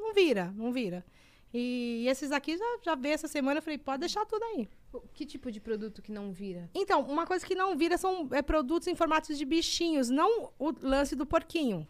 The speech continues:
Speaker 1: que o porquinho ele é diferente.
Speaker 2: Uhum.
Speaker 1: Mas algum tempo atrás, há uns quatro, cinco anos atrás,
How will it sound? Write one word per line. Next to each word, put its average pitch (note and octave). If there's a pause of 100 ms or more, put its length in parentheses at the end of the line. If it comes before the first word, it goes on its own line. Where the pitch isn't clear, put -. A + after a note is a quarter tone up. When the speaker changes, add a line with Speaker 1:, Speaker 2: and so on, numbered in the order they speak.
(160)
Speaker 1:
que -
o F#3+
porquinho G#3+
ele G3+
é G#3+
diferente. B3
Speaker 2:
Uhum. F#3+
Speaker 1:
Mas C4+
algum C#4+
tempo B3+
atrás, A3
há A3+
uns G#3+
quatro, B3
cinco B3
anos G#3
atrás, C4+